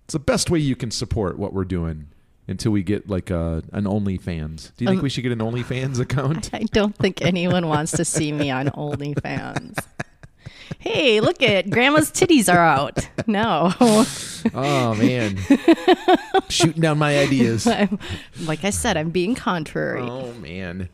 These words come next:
Speaker 1: Uh, what are we drinking, by the way?
Speaker 2: We are drinking a chai martini, and it's basically, um, rye whiskey with a chai concentrate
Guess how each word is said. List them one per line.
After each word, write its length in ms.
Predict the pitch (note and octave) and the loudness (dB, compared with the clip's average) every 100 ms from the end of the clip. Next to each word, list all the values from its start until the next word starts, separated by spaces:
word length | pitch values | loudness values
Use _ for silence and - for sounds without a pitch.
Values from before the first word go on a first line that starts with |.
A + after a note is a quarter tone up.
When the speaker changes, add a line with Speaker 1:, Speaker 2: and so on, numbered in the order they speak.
| - - D#3+ _ | -16 -20 -20 _
Speaker 1:
Uh, 480 | C#3+ D3 D3 D3 C#3+ | -4 -2 0 0 0
what 180 | D3 B3+ | 0 0
are 40 | |
we 80 | D4 | 0
drinking, 400 | A3+ A4+ - G3+ | 0 -2 0 2
by 140 | D3 | 2
the 100 | A#2+ | 2
way? 260 | G#2 D2+ D2+ | 2 0 -2
Speaker 2:
We 360 | F#3 G#3 A3 A#3+ | -2 0 2 2
are 140 | - | 2
drinking 760 | C4 B3 A3+ A3 G#3+ A3 A#3+ A3 - | 2 2 0 2 2 2 2 0 0
a 460 | F#3 F3+ E3+ E3 D#3+ - | 2 4 4 2 0 -4
chai 560 | - - D#3+ D3+ D#3 | -8 -2 2 2 2
martini, 920 | E3+ G3 G#3 - - E3 D3+ D#3 A#3+ D4+ _ - - - | 0 0 -2 -4 -4 0 0 0 -2 -4 _ -20 -20 -6
and 420 | E3+ D#3+ D#3 D#3 | -2 0 2 0
it's 180 | D3+ - | -2 -2
basically, 1120 | E3+ E3 D#3+ D#3 - E3 E3 D#3+ D#3 D#3 D3+ | -2 0 -2 -6 -6 -4 -2 0 0 0 -2
um, 560 | - C#3 C#3 C#3 C#3 C#3 - - _ | -4 -6 -4 -6 -6 -10 -12 -20 _
rye 360 | D3+ D#3+ D#3+ D#3+ | -2 2 4 4
whiskey 720 | E3 - - A3 A#3+ C4+ B3+ - - | 0 -4 -4 -2 0 -2 -4 -12 -14
with 480 | D#3 D#3 D#3 D3 C#3+ - | -6 0 0 0 -2 -6
a 440 | D3 C3+ C3+ C3 B2+ _ - F2+ _ _ - | -6 -4 -4 -4 -6 _ -20 -20 _ _ -10
chai 600 | - D#3+ D3 C#3+ D3 D3 | -2 2 4 4 2 0
concentrate 840 | - D#3+ D#3 D#3 G3+ - B3+ F#4 | -2 -4 -4 -4 -6 -4 -4 -4